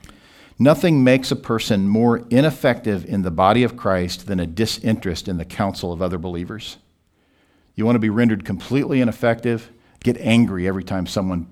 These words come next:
tells you something about you. Run from it. Reject it. In Proverbs one, I love this proverb.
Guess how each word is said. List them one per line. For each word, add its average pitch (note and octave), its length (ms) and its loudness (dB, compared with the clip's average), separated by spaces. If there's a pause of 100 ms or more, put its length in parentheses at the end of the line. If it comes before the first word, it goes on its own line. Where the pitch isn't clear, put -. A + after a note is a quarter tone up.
tells F#2+ 360 -6
you F2+ 140 -8
something E2+ 400 -8
about E2+ 300 -8
you. F2 180 -12 (1600)
Run F#2+ 140 -2
from G#1 220 -6
it. - 100 -12 (160)
Reject E2+ 420 -8
it. - 160 -10 (2500)
In - 80 -8
Proverbs G2 400 2
one, F#2+ 260 0
I F2 40 -2
love F2+ 200 0
this F2 160 -6
proverb. E2 540 -4